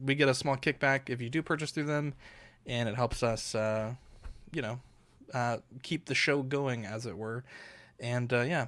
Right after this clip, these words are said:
big shout out to Marcus and the team. They're the great people, excellent customer service. Uh, they have their own group, the, uh, Cantina Facebook group, and, uh, they do a lot of great things with the community,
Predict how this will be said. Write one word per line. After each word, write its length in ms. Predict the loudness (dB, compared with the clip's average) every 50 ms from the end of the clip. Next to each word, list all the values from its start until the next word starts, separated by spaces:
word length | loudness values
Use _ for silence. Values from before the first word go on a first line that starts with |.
| 0 0
big 120 | 0 2
shout 140 | 4 6 4
out 60 | 4 4
to 60 | 2
Marcus 260 | 2 2 2 2 0
and 80 | -2 -2
the 40 | -2
team. 160 | 0 0 2
They're 120 | 2 2
the 80 | 2 0
great 480 | -2 0 2 4 6 6 6 4 2
people, 440 | 2 0 0 2 4 4 6 6 6 6
excellent 280 | 4 2 2 -2 -2 0
customer 260 | 0 -2 0 -2 -2
service. 480 | 0 0 0 2 2 0 -2 -2 -6 -12 -16 -20 -20 -20 -20 -20 -20 -20 -20 -12 -6
Uh, 160 | -2 0 2 6
they 80 | 8
have 140 | 8 8 8
their 140 | 6 4 6
own 80 | 4 2
group, 300 | 2 0 0 0 -2 -6
the, 300 | -8 -4 -2 0 0 0
uh, 100 | 0 0
Cantina 400 | 0 -2 -2 -2 0 0 -2 2
Facebook 340 | 4 4 4 4 2 -2 0
group, 320 | 2 2 2 2 0 -4 -12 -18 -18 -20 -20 -20 -20 -20 -10 -6
and, 320 | -4 -2 -2 -2 -2 0
uh, 140 | 0 0 2
they 100 | 2 2
do 100 | 4 6
a 40 | 6
lot 100 | 6 6
of 60 | 4
great 160 | 4 2 2
things 160 | 2 0 -2 -2
with 100 | -2 -4
the 60 | -6
community, 560 | -4 -2 -2 0 0 2 2 2 2 0